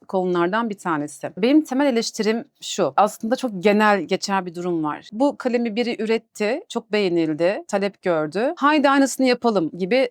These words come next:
tekrarlar başlıyor değil mi? Aynı döngü, aynı yaklaşım ne yazık ki ekosistemde de var. Bir kurum, bir mekanizma, bir yenilikçilik, inovatif bir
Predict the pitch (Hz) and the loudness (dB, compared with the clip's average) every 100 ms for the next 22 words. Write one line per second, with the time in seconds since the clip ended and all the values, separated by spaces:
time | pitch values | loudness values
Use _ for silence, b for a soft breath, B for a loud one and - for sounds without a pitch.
0 | - 214 - 202 190 185 170 175 151 - | -4 -6 -2 0 2 4 2 2 -4 -6
1 | 151 151 262 226 131 - - 254 285 254 | -8 -8 -6 -6 -6 -8 0 2 4 2
2 | 214 175 180 170 165 214 247 220 226 185 | 0 -2 0 2 0 0 -2 -2 0 -2
3 | 175 180 - 233 220 170 175 262 240 196 | -4 -6 -8 -6 -6 -8 -8 -8 -6 -10
4 | - 190 185 160 143 135 - - 180 269 | -6 -6 -4 -6 -6 -6 -10 -10 0 2
5 | 247 - 233 220 220 240 226 220 214 208 | 2 0 2 2 2 2 0 0 0 0
6 | 190 202 202 180 208 190 202 196 - - | 0 2 2 0 -2 0 0 0 -4 -4
7 | 202 - - 156 - 196 190 - 202 - | -4 -6 -12 -10 -4 0 0 -2 -8 0
8 | 175 | 0